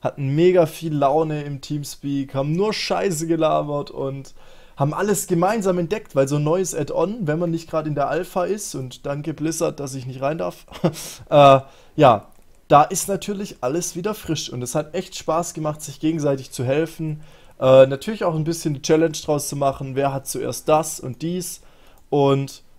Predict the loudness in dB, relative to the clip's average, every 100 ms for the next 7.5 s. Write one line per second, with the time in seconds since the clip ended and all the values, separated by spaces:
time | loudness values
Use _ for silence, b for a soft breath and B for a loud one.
0 | _ _ _ -20 -20 -20 -20 _ _ 0
1 | 4 4 2 -2 0 4 2 4 0 0
2 | -6 -4 2 2 2 -4 -2 -4 -4 -12
3 | -14 -20 _ -20 -20 _ -20 -20 -20 _
4 | _ _ _ _ _ _ _ -4 -2 0
5 | 2 2 2 0 2 2 0 -6 -2 -2
6 | -2 -8 -16 -20 -12 -6 -4 -4 0 2
7 | 4 4 4 4